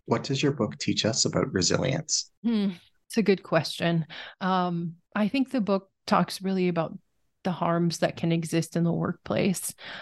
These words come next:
Speaker 2: um, through resilience. And in, um,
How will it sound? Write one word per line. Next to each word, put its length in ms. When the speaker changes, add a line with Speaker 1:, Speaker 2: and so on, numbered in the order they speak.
Speaker 2:
um, 640
through 240
resilience. 920
And 560
in, 600
um, 540